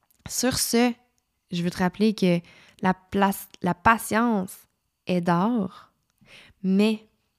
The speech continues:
ne reste pas satisfaite avec ce que tu as maintenant. Si tu n'es pas satisfaite, ne te satisfais pas, ne te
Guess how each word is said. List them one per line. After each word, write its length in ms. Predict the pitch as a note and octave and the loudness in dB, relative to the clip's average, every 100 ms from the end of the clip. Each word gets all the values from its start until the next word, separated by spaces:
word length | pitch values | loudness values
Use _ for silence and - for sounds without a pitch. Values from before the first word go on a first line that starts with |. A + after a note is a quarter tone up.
| _ _ - | _ _ -6
ne 160 | F#3 F#3 | -2 0
reste 320 | F3+ - - | -2 -6 -4
pas 220 | G#3 G#3+ G#3+ | -2 -2 -8
satisfaite 840 | - - G3 - - - G3 G3 - | -10 -4 -4 -4 -10 -4 -4 -4 -8
avec 320 | F3 F3 - | -8 -6 -8
ce 80 | F3 | -10
que 100 | - | -10
tu 180 | - F#3+ | -6 -4
as 120 | G3 _ _ - | -4 _ _ -10
maintenant. 520 | F3 F3 E3+ F3 F3 - _ _ _ _ _ _ _ _ _ _ _ _ | -4 -2 -4 -6 -8 -10 _ _ _ _ _ _ _ _ _ _ _ _
Si 300 | - - F3+ | -18 -12 -10
tu 160 | - | -4
n'es 80 | F3+ | -4
pas 260 | D#3+ - A#3 | -2 -4 -4
satisfaite, 680 | - E3+ - - E3+ E3+ _ _ | -4 -8 -8 -8 -8 -8 _ _
ne 240 | F3 E3+ E3+ | -4 0 -2
te 300 | E3+ F3 E3+ - _ _ | -2 -4 -4 -6 _ _
satisfais 840 | - - - - G3+ - - - F3 | -20 -18 -12 -6 -6 -6 -10 -6 -6
pas, 160 | - | -2
ne 100 | F3+ | -4
te 140 | F3 | -2